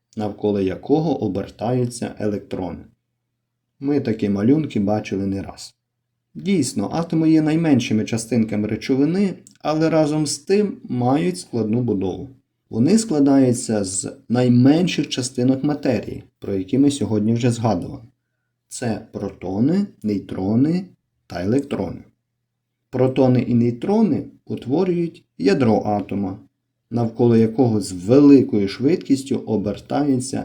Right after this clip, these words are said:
електрони. Притому варто зазначити, що майже вся маса атома зосереджена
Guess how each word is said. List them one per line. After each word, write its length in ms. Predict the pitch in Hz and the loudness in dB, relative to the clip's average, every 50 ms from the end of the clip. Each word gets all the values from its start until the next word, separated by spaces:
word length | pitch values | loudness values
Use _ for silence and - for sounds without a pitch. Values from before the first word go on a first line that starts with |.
| - - | -8 -10
електрони. 720 | - 113 117 113 107 - - - - 101 95 92 82 76 - - - _ _ _ _ - - | -6 -4 -4 -4 -4 -6 -6 -8 -6 -4 -4 -4 -6 -8 -14 -16 -20 _ _ _ _ -8 -2
Притому 400 | 120 127 123 - 131 123 123 120 | -2 0 2 2 2 4 4 4
варто 320 | 117 120 117 - - 120 | 4 2 0 0 -4 -6
зазначити, 600 | 107 120 123 117 123 120 110 98 - - - 104 | -4 -2 -2 0 0 0 0 -2 -4 -8 -10 -10
що 180 | 98 - - 107 | -10 -6 -4 -2
майже 420 | 107 107 110 110 104 104 104 107 | 0 2 2 2 0 0 -2 -4
вся 360 | 95 - - - - 143 160 170 | -4 -4 -6 -6 -2 0 0 2
маса 380 | 165 147 131 120 - - 101 - | 2 2 2 0 -2 -6 -8 -6
атома 440 | - 107 101 - - 90 92 92 92 | -6 -6 -6 -6 -8 -8 -8 -8 -8
зосереджена 1080 | 90 92 107 104 98 - - 98 98 90 95 104 123 131 127 123 - 113 107 104 98 | -8 -6 -6 -6 -6 -6 -10 -10 -10 -8 -6 -2 -2 -2 -2 -2 -2 -4 -4 -4 -4